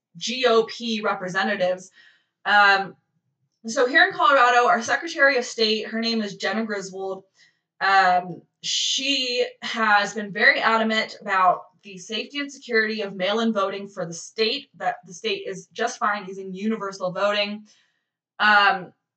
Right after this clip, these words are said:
personally, I don't feel very comfortable with her reassurances, considering various stories that have come out both, uh, currently and in years past.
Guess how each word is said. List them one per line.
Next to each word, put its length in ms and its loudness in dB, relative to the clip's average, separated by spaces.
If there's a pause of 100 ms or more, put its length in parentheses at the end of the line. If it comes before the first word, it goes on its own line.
(480)
personally, 720 2
I 280 6
don't 240 0
feel 180 -2
very 280 -2
comfortable 720 0
with 160 -4
her 240 -6
reassurances, 880 -6
considering 680 -6 (600)
various 480 4
stories 460 0
that 100 -2
have 180 -6
come 220 -8
out 240 0
both, 300 -2 (340)
uh, 340 4 (100)
currently 520 2
and 320 2
in 220 -4
years 380 -6
past. 460 4